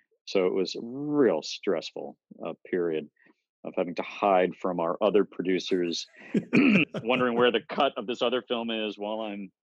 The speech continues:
Speaker 1: you know, across the country shooting a film. It was just, it was a, it was a, it was a, it was a lot.
Speaker 2: Yes.
Speaker 1: Um, yeah.
Speaker 2: And then last year you did all the editing, bringing it together.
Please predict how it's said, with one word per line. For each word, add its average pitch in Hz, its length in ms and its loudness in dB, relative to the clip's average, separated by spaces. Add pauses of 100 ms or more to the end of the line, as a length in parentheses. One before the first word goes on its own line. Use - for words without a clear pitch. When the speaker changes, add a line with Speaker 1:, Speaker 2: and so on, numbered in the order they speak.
(380)
Speaker 1:
you 107 120 -6
know, 101 340 -2
across 110 280 -4
the 98 80 -12
country 101 360 -8
shooting 101 360 -2
a 87 60 -4
film. 95 320 -4
It 113 100 -2
was 113 160 -6
just, - 260 -4 (120)
it - 60 -4
was 98 140 0
a, 95 40 -2
it - 400 -16
was 92 100 -10
a, 98 40 -6
it 98 100 -10
was 98 80 -6
a, - 180 -14
it - 120 -12
was 104 80 -6
a - 20 -4
lot. 117 280 -6 (440)
Speaker 2:
Yes. 175 400 -2
Speaker 1:
Um, 82 420 2 (300)
yeah. 78 240 0 (1000)
Speaker 2:
And 156 160 0
then 170 440 0
last 160 460 -4
year 147 320 -4
you 139 160 -10
did 143 220 -4
all 139 140 -4
the 139 220 -10
editing, 131 500 -6
bringing 131 320 -6
it 196 140 -18
together. 113 460 -10